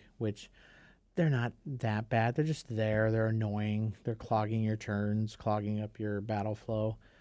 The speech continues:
You can get rid of them at points, depending on how you level up your whole party. 'Cause at the end of each mission, you all get loot. There's no, "Did we get to the treasure box in time?"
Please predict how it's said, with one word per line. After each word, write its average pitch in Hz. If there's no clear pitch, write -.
You 127
can 113
get 113
rid 120
of 113
them 113
at 117
points, 113
depending 107
on 107
how 101
you 107
level 107
up 104
your 104
whole -
party. 117
'Cause 123
at 120
the 127
end 131
of 117
each 113
mission, 123
you 131
all 160
get 143
loot. 113
There's 135
no, 131
"Did 139
we 127
get 131
to -
the 120
treasure 123
box 104
in 110
time?" 110